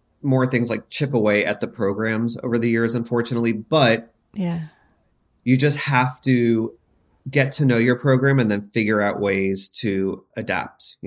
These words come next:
Speaker 1: I used to be loyal to U S Airways before it was part of American. I thought, like, "Oh my God, how am I gonna start working with American?"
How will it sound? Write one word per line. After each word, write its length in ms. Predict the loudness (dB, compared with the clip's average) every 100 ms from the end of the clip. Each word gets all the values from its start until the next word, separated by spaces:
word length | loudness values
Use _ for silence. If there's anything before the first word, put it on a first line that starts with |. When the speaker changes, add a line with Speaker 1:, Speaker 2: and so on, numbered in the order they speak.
| -6
Speaker 1:
I 80 | -4
used 300 | -2 -2 -2
to 60 | -2
be 180 | 0
loyal 300 | 2 2 0 0
to 160 | -2
U 140 | 0 0
S 160 | 2
Airways 680 | 2 2 2 2 2 0 -6 _ _
before 260 | -10 -4 -2
it 40 |
was 80 | -2
part 180 | -2 -4
of 60 |
American. 560 | -2 2 2 2 0 -2
I 100 | -2
thought, 200 | -4 -4
like, 140 | -4
"Oh 100 | -2 -2
my 120 | 0
God, 220 | -2 -4
how 120 | -4
am 80 | -2
I 40 | -2
gonna 220 | -2 -6 -10 _ _ _ _ _ _ _ _ -16
start 340 | -4 -2 0
working 260 | -2 -4 -4
with 160 | -4
American?" 680 | 0 4 4 4 2 2 0